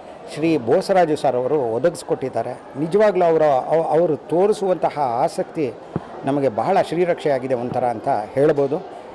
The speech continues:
ಹೀಗಾಗಿ ನಾವು ಅವರಿಗೆ, ಆ, ಹಾಗೂ ರಾಜ್ಯ ಸರ್ಕಾರಕ್ಕೆ ಆಭಾರಿಯಾಗಿದ್ದೀವಿ. ನೋಡಿ, ಇಷ್ಟು ಸಾವಿರ ಜನ ಮಕ್ಕಳು ಬಂದರು ಇವತ್ತು. ಅವರು ಇವತ್ತು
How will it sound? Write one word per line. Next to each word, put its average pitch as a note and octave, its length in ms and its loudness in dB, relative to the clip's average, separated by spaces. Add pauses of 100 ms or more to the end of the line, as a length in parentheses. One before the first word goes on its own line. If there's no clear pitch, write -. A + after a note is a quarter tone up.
(160)
ಹೀಗಾಗಿ F#3 460 2
ನಾವು D#3 360 2
ಅವರಿಗೆ, D3+ 540 2
ಆ, C3+ 460 2 (240)
ಹಾಗೂ C#3 240 2
ರಾಜ್ಯ C#3+ 260 4
ಸರ್ಕಾರಕ್ಕೆ C#3+ 520 -2
ಆಭಾರಿಯಾಗಿದ್ದೀವಿ. C#3 1000 -2 (500)
ನೋಡಿ, F#3+ 240 4
ಇಷ್ಟು F3+ 240 -2
ಸಾವಿರ F#3+ 400 4
ಜನ F3 260 2
ಮಕ್ಕಳು F3 360 0
ಬಂದರು D3 300 0
ಇವತ್ತು. B2+ 320 -2 (500)
ಅವರು G#3+ 480 4 (100)
ಇವತ್ತು G#3+ 540 2